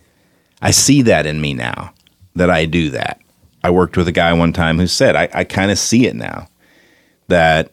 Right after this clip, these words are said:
you know, when I'm out and about and, you know, I see someone who might look at me and I look back just to see if they're gonna hold that glance, and then we end up looking long enough to end up kinda seeing that we're looking at each other,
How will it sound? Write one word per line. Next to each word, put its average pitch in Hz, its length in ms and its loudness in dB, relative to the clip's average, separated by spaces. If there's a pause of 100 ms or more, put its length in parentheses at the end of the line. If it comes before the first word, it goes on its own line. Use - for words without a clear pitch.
you 98 140 0
know, 78 440 -2 (120)
when 85 140 0
I'm 80 120 0
out 82 200 -2
and 90 80 -8
about 87 560 0
and, 73 560 -2
you 85 100 -2
know, 76 140 -2
I 73 140 0
see - 240 -2
someone 87 340 -4
who 87 100 -2
might 80 240 0
look 92 240 0
at 85 80 2
me 92 280 2
and 82 100 0
I 78 120 0
look 85 220 -2
back 85 300 -2
just - 380 0
to 85 60 -4
see 90 300 2
if 87 120 -2
they're 82 160 2
gonna 78 200 -2
hold 90 400 0
that 82 220 0
glance, 85 540 -2
and 71 140 -6
then 78 120 -2
we 80 180 -2
end 80 200 0
up 80 200 0
looking 87 420 -2
long 85 240 0
enough 82 340 -2
to 73 100 -8
end 73 160 -4
up 78 180 -2
kinda 73 240 -8
seeing 82 480 -2
that 64 120 -8
we're 69 120 -10
looking 85 380 -4
at 82 60 -2
each 82 240 -2
other, 80 380 2